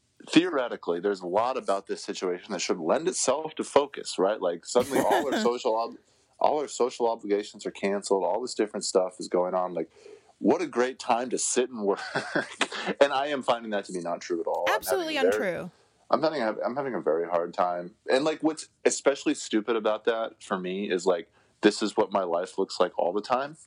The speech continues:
Speaker 2: <laughs>
Speaker 1: Like, I work for, like, I work from home. I am in my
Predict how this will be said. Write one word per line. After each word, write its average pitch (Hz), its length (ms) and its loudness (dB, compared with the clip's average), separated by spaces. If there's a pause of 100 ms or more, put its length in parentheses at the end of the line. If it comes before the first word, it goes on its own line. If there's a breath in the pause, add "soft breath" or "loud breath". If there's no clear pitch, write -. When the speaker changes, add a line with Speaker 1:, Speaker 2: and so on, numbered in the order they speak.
(180)
Speaker 2:
<laughs> - 300 -16
Speaker 1:
Like, 107 380 2 (520 loud breath)
I 113 460 2 (100)
work 110 200 0
for, - 140 -6
like, 110 140 2
I 123 120 2
work 135 240 -4
from 120 140 -6
home. 117 340 -2
I 95 240 0
am 107 160 -6
in 110 420 -4
my 107 240 0